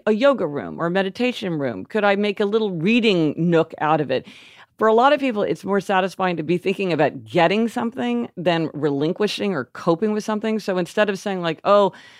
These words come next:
let's clear out the junk room just to get rid of the junk," it's like, "Oh, let's clear out the junk room so we can have a music room." For a lot of people, that feels more appealing.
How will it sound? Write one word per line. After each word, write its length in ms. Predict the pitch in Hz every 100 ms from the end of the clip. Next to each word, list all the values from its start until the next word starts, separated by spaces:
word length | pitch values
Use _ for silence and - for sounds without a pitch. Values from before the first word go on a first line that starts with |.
| - _
let's 240 | 165 196 -
clear 260 | - 220
out 160 | 196 185
the 80 | 175
junk 340 | 180 185 190 170
room 460 | 170 170 165 156 - -
just 200 | 196 -
to 60 |
get 140 | 165 156
rid 80 | 170
of 60 |
the 60 | 143
junk," 320 | 143 220 170
it's 120 | 147
like, 140 | 180 160
"Oh, 160 | 277 269
let's 180 | 240 240
clear 180 | 262 254
out 100 | 214
the 60 |
junk 220 | 185 233 240
room 140 | 185
so 140 | 185
we 120 | 175 185
can 140 | 190
have 160 | 190 160
a 60 |
music 340 | 156 254 220 -
room." 320 | 147 139 - - -
For 80 |
a 60 | 214
lot 160 | 214 208
of 60 |
people, 220 | 196 175
that 260 | 165 160 151
feels 240 | 147 131
more 160 | 139 135
appealing. 460 | - - 156 -